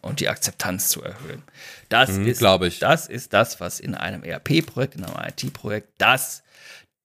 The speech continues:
Speaker 1: der größte Risikofaktor ist und auf den man am meisten eingehen muss. Die menschliche Komponente, weil das sind Menschen, die das System bedienen.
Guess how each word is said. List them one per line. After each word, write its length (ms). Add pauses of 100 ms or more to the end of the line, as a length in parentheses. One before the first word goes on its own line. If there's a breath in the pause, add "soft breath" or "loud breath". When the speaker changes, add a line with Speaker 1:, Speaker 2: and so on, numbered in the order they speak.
(420)
Speaker 1:
der 100
größte 380
Risikofaktor 800
ist 340
und 140
auf 140
den 160
man 120
am 140
meisten 400
eingehen 360
muss. 400
Die 80
menschliche 500
Komponente, 500
weil 140
das 160
sind 140
Menschen, 300
die 60
das 200
System 360
bedienen. 460